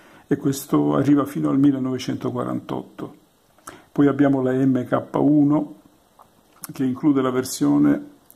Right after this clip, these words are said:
eh, con carica dell'inchiostro con il sistema aerometrico, la famosa pompetta per intenderci.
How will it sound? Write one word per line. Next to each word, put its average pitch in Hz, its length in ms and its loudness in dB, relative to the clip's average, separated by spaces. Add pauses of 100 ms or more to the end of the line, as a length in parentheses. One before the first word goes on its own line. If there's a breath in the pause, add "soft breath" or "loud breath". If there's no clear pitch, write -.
(140)
eh, 123 300 -4
con 143 180 2
carica 143 380 0
dell'inchiostro 135 1160 -2
con 143 160 0
il 135 120 2
sistema 131 640 -2
aerometrico, 117 920 -4 (180)
la 123 120 -2
famosa 123 640 -4
pompetta 127 580 -6
per 113 160 -8
intenderci. - 720 -8